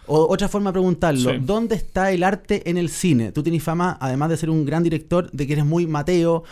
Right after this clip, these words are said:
Speaker 1: muy
Speaker 2: Mm.
Speaker 1: meticuloso en cuidar ciertas cosas en un rodaje, eh, cuando escribes tus películas,
Speaker 2: Sí.
Speaker 1: eh, también. Eh, en tus palabras, eh, ¿dónde está el arte de hacer cine?
Speaker 2: Yo creo que, bueno, primero en, en los detalles de todas maneras,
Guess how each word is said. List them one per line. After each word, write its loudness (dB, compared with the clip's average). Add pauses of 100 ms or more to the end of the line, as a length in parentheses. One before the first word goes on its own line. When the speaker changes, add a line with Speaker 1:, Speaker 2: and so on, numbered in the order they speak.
(140)
Speaker 1:
muy 2
Speaker 2:
Mm. 2
Speaker 1:
meticuloso 2
en 2
cuidar 2
ciertas -2
cosas -4
en -4
un -6
rodaje, -2
eh, -10
cuando 0
escribes 0
tus -4
películas, 0 (120)
Speaker 2:
Sí. -8
Speaker 1:
eh, 0
también. 2 (360)
Eh, -8 (120)
en 0
tus 4
palabras, 2
eh, -10 (280)
¿dónde -4
está -2
el 0
arte 0
de 0
hacer -2
cine? -6 (440)
Speaker 2:
Yo -6
creo -2
que, -2
bueno, -2 (140)
primero -4
en, -6
en -4
los -4
detalles -4
de -4
todas -2
maneras, -2